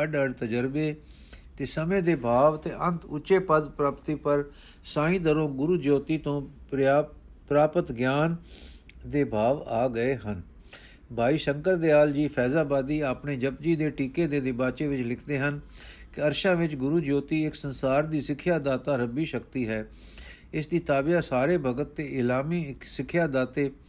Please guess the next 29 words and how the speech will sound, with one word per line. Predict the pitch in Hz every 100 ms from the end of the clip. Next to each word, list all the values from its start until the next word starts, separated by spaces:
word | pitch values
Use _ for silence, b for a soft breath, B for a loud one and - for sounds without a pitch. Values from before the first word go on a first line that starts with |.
| B B B -
ਅਵਤਾਰ | 131 143 143 165
ਤੇ | 160
ਨਬੀ | 135 131 165 165
ਆਦਿ | 131 139 135
ਆ | 135 131
ਕੇ | 143 143 139 B B B -
ਕੰਮ | 135 156
ਕਰਦੇ | 139 127 147 175
ਰਹੇ | 143 131
ਹਨ। | 117 107 - B B B
ਇਹਨਾਂ | 147 165 170
ਪਰ | 165 139
ਗੁਰੂ | 127 170
ਜੋਤੀ | 156 143 139 160
ਵੱਲੋਂ | 135 131 139
ਬਾਣੀ | 127 120 135
ਉਤਰਦੀ | 151 117 131 127 143
ਰਹੀ | 120 117 117
ਹੈ। | 101 92 - B B B B B - 127
ਜਿਤਨੇ | 131 180 202
ਐਸੇ | 175 143 175
ਮਹਾਂਪੁਰਖ | 151 139 156 143 151 151 127
ਹੋਏ, | 139 151
ਸਾਰਿਆਂ | 139 123 139 165
ਨੂੰ | 156
ਸਰੀਰ | 135 131 135 160
ਵਿੱਚ | 151 135
ਆ | 127 131
ਕੇ | 123 131